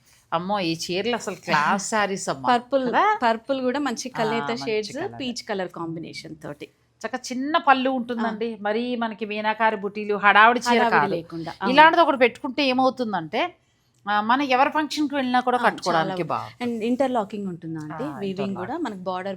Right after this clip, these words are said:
Speaker 1: పట్టు
Speaker 2: బుటీస్
Speaker 1: కూడా
Speaker 2: ఏదైనా
Speaker 1: చాలా,
Speaker 2: కూడా.
Speaker 1: చాలా
Speaker 2: మ్మ్.
Speaker 1: బాగుంది శారీ.
Speaker 2: కొన్ని ఏంటంటే, మనకు మేమే కొంచెం గమ్ పాలిష్‌తో చేయించుకుంటున్నాము. శారీస్
Speaker 1: మ్మ్.
Speaker 2: ఒక రెండు మూడు సార్లు అటు ఇటు వేసినప్పుడు సాఫ్ట్ అయిపోతాయి.
Speaker 1: ఆ, కదా?
Speaker 2: అందుకని కొంచెం లైట్ గమ్ అయితే ఉంటుంది, but ఫ్యాబ్రిక్ చాలా సాఫ్ట్ ఉంటుంది.
Speaker 1: సాఫ్ట్.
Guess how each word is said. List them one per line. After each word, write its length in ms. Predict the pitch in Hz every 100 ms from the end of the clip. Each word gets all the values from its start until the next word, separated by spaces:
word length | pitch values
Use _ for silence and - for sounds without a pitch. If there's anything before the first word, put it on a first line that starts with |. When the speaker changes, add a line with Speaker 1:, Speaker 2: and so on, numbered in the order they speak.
| 175
Speaker 1:
పట్టు 180 | 175 202
Speaker 2:
బుటీస్ 120 | 180
Speaker 1:
కూడా 140 | 175
Speaker 2:
ఏదైనా 300 | 208 208 143
Speaker 1:
చాలా, 320 | 143 160 190
Speaker 2:
కూడా. 200 | 196 165
Speaker 1:
చాలా 160 | 127 127
Speaker 2:
మ్మ్. 80 | 117
Speaker 1:
బాగుంది 300 | 104 120 -
శారీ. 320 | 131 110 -
Speaker 2:
కొన్ని 400 | - 302 311 330
ఏంటంటే, 460 | 311 294 277 277 381
మనకు 400 | 294 247 240 233
మేమే 280 | 233 240
కొంచెం 460 | 277 247 254 294 269 214
గమ్ 120 | 214
పాలిష్‌తో 360 | 226 226 226 240
చేయించుకుంటున్నాము. 800 | 226 196 196 - 196 180 170 247
శారీస్ 360 | - 233 285 269
Speaker 1:
మ్మ్. 100 | 254
Speaker 2:
ఒక 60 |
రెండు 220 | 240 233
మూడు 140 | 247 247
సార్లు 220 | 233 233
అటు 180 | 208 247
ఇటు 160 | 240
వేసినప్పుడు 480 | 208 208 208 202 240
సాఫ్ట్ 360 | 254 220 208 196
అయిపోతాయి. 320 | 165 156 160
Speaker 1:
ఆ, 200 | 143 139 -
కదా? 180 | 151 202
Speaker 2:
అందుకని 440 | 254 294 285 427 539
కొంచెం 400 | 311 294 294 294 226
లైట్ 320 | 220 220 233
గమ్ 160 | 226
అయితే 220 | 220 220 330 -
ఉంటుంది, 480 | 233 214 196 392 - _ _ 311
but 140 | 285
ఫ్యాబ్రిక్ 580 | - 254 247 320 - 262
చాలా 260 | 233 302
సాఫ్ట్ 380 | 330 233 160 -
ఉంటుంది. 80 | 147
Speaker 1:
సాఫ్ట్. 360 | 127 98 _